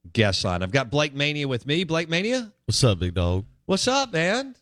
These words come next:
Speaker 2: Man, rocking and rolling. Ready,
Speaker 1: Yeah.
Speaker 2: ready for week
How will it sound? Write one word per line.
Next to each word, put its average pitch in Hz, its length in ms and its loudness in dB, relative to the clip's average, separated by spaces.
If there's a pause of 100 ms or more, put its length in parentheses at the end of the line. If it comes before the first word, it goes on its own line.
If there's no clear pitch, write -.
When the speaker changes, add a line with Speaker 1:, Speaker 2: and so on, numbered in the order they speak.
Speaker 2:
Man, 98 240 2
rocking 110 300 0
and 117 100 -2
rolling. 131 340 0
Ready, 131 200 4
Speaker 1:
Yeah. 247 200 0
Speaker 2:
ready 127 260 2
for 120 180 -4
week 123 300 -4